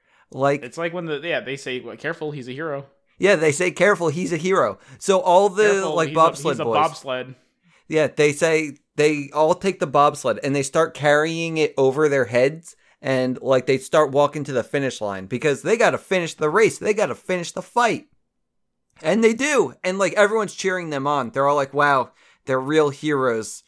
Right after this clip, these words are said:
Speaker 1: And they
Speaker 2: You get
Speaker 1: really
Speaker 2: the classic
Speaker 1: are.
Speaker 2: s-, the classic slow clap.
Speaker 1: Yeah, <laughs> yeah.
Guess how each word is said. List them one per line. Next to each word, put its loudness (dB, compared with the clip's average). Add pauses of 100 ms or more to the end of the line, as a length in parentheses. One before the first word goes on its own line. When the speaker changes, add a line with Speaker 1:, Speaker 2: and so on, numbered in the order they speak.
(460)
Speaker 1:
And -4
they 2
Speaker 2:
You 4
get 0
Speaker 1:
really 4
Speaker 2:
the 6
classic 2
Speaker 1:
are. -14
Speaker 2:
s-, -10 (260)
the -4
classic -4
slow -10
clap. -14 (560)
Speaker 1:
Yeah, 0
<laughs> -20
yeah. -6